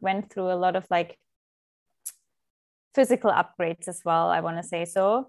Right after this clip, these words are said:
and it will continue. So sometimes we are exhausted, ascension symptoms, all of that, right? Um, but yeah, I, I ju-, ju-, just think, like, it, it's very good to take a moment of self-care and, and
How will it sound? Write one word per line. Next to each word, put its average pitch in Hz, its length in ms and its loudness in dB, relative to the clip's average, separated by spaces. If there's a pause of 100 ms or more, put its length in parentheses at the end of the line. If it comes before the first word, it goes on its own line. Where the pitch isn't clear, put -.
(220)
and 202 80 -2
it 190 80 -2
will 196 120 2
continue. 208 720 -4
So 233 140 -4
sometimes 196 440 -8
we 226 80 0
are 226 140 6
exhausted, 185 640 -2
ascension 202 460 -6
symptoms, 185 480 -10
all 185 180 -2
of 190 160 -8
that, - 240 -2
right? 180 320 -2 (460)
Um, 202 500 2 (380)
but 247 100 2
yeah, 269 260 6
I, - 200 2
I - 20 -2
ju-, - 300 -8
ju-, 208 200 -8
just 233 220 -8
think, 233 220 0
like, 214 200 0
it, 208 220 -6
it's 208 220 -8
very 208 260 4
good 214 240 0
to - 80 -12
take 220 240 -6
a 208 40 -4
moment 202 340 -2
of 190 100 -4
self-care 190 560 0
and, 196 180 -4
and 185 320 -6